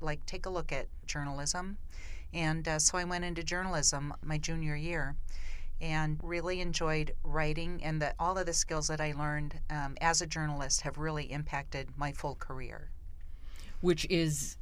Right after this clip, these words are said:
Speaker 2: directing, as you say, Native American public telecommunications. Tell me a little bit about what that involves.
Speaker 1: We're funded by the Corporation for Public Broadcasting, primarily to do television work. Every year we fund, uh,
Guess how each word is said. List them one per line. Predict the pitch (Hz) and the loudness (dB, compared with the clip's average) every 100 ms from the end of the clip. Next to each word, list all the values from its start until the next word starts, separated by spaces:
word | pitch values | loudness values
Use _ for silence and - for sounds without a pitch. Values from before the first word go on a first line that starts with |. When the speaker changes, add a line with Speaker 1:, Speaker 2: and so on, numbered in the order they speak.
| - | -4
Speaker 2:
directing, | - 165 151 151 143 | 2 6 8 6 4
as | 139 127 | 4 4
you | 135 | -2
say, | - 147 131 | 2 6 6
Native | 127 127 131 | 6 4 4
American | 127 123 123 120 - 127 123 120 | 2 2 0 0 2 2 2 2
public | - 117 113 | 2 2 2
telecommunications. | - 123 117 - 127 113 113 - 131 - 135 - - - - | 2 2 0 0 2 4 2 2 0 4 2 2 -2 -4 -2
Tell | 330 | -2
me | 415 494 | 2 4
a | |
little | 160 190 196 | 4 6 6
bit | 165 170 | 6 4
about | 147 139 | 4 4
what | 123 131 - | 4 2 4
that | 139 131 | 4 4
involves. | 120 107 107 110 110 - - - - - - - - - | 4 2 0 0 0 -2 -2 -2 -2 -4 -6 -6 -6 -6
Speaker 1:
We're | 214 220 | 2 2
funded | 214 226 233 | 6 6 8
by | 220 185 | 6 4
the | |
Corporation | 180 180 170 170 160 156 | 4 2 4 2 2 0
for | 156 156 | 0 2
Public | 156 151 143 | 2 2 0
Broadcasting, | 139 131 - 117 - - - - - | 0 -2 -4 -2 -2 -4 -6 -6 -4
primarily | - 196 185 185 190 208 214 220 220 | -2 0 -2 0 2 2 0 -2 -4
to | - 196 | -2 -2
do | 156 175 170 165 170 | 0 0 0 0 2
television | - 208 220 170 139 135 | 2 2 2 0 0 -2
work. | 135 120 - - - - - | -2 -4 -4 -4 -6 -10 -4
Every | 196 208 | -2 0
year | 196 170 | 0 0
we | 165 170 | 0 -2
fund, | - 160 160 165 | -2 0 0 0
uh, | 156 156 | 0 0